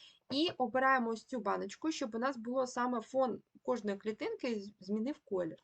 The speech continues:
Обираємо якийсь такий нейтральний, бліденький, ось, наприклад, такий синенький. Обираємо все, і в нас виділено. Тепер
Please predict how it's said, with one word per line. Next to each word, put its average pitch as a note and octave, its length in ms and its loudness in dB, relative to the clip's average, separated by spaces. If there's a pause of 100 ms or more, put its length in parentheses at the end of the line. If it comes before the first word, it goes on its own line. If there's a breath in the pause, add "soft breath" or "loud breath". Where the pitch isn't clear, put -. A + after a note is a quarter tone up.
(400 loud breath)
Обираємо D#4+ 460 4
якийсь B3+ 320 0
такий A#3+ 260 -2
нейтральний, D4+ 540 2
бліденький, A3 680 -2
ось, G3+ 200 -4
наприклад, G3 420 -6
такий - 260 -8
синенький. F#3+ 540 -12 (340 loud breath)
Обираємо C#4 520 0
все, A#3+ 280 0
і A3+ 60 2
в A3 60 -4
нас D#4 320 -4
виділено. E3+ 540 -6
Тепер - 360 -4